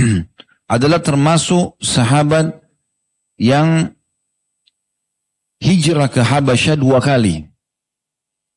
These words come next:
Jadi ada di antara sahabat hijrah sekali, tapi ada di antara sahabat yang hijrah dua kali ke Habasyah. Jadi Uthman bin Mad'un radhiyallahu anhu hijrah, dapat pahala hijrah dua, tiga kali.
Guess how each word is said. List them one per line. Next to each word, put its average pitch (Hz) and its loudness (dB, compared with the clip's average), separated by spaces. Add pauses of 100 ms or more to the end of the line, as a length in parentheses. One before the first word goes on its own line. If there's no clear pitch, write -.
(500)
Jadi 101 0
ada 127 2
di 139 0
antara 120 0
sahabat 117 -2
hijrah 131 2
sekali, 139 -2
tapi 95 -2
ada 127 0
di 120 0
antara 117 0
sahabat 131 -2
yang 139 -2
hijrah 131 0
dua 123 2
kali 143 0
ke 120 -2
Habasyah. 98 0 (560)
Jadi 113 0
Uthman 151 0
bin 131 4
Mad'un 120 2
radhiyallahu 110 2
anhu 165 4
hijrah, 156 2
dapat 135 -2
pahala 131 0
hijrah 147 0
dua, 120 2
tiga 113 0
kali. 101 -2